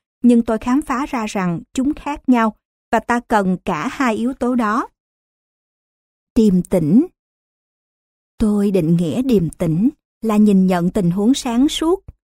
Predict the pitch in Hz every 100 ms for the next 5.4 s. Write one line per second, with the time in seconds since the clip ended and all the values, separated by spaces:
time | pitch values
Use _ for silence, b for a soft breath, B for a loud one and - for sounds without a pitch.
0 | - 226 220 311 - 208 170 - 180 139
1 | 254 196 202 214 175 214 277 269 214 214
2 | 214 202 202 285 - 170 - 320 - _
3 | _ _ _ _ _ _ _ - 262 240
4 | 180 254 220 175 170 262 240 185 175 180
5 | 160 - 180 240